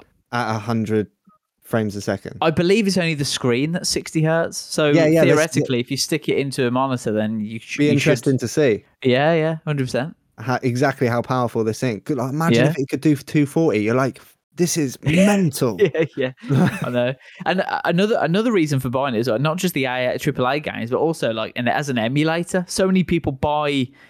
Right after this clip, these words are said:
Speaker 2: these handheld gaming devices to be an emulator, to play the old Pokemon games, to play the old games they used to play on the Game Boys. Like, this is just, like,
Speaker 1: It's weird,
Speaker 2: you know.
Speaker 1: isn't it? Because f-, uh, if you're a P C gamer,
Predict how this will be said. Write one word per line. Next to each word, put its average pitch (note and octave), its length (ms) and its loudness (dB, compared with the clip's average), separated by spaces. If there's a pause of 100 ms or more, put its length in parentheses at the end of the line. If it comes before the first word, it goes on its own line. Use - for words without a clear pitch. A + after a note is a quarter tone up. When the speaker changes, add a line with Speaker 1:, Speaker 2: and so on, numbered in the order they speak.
(180)
Speaker 2:
these C#3 180 2
handheld C3+ 680 -2 (200)
gaming C3 460 -2
devices A#2 640 -4
to - 140 -6
be C3 140 2
an A#2+ 60 0
emulator, C#3 520 -2
to A#2+ 100 -6
play A#2+ 320 -2
the C#3 160 -2
old C3+ 180 -2
Pokemon C#3 440 -4
games, C#3 300 -4
to C3 80 -4
play C3 420 -2 (340)
the C#3+ 100 0
old C3+ 160 2
games C3+ 260 -2
they C#3 60 2
used C3 200 -2
to - 60 -10
play C#3 160 0
on C3 100 -2
the C3 60 -2
Game C3 300 -4
Boys. C3+ 260 0
Like, B2 140 0
this D3 200 -2
is C3+ 140 -2
just, - 380 -8 (480)
like, B2 240 -2
Speaker 1:
It's F#3 160 2
weird, G3 280 4
Speaker 2:
you B2+ 60 4
know. - 40 6
Speaker 1:
isn't D#3+ 140 2
it? A#2+ 100 -4
Because C#3 420 0
f-, - 180 -10
uh, D#3 300 -4 (120)
if E3 160 -2
you're G3+ 160 4
a F#3 40 -2
P F#3+ 220 0
C - 180 -6
gamer, C3+ 500 -2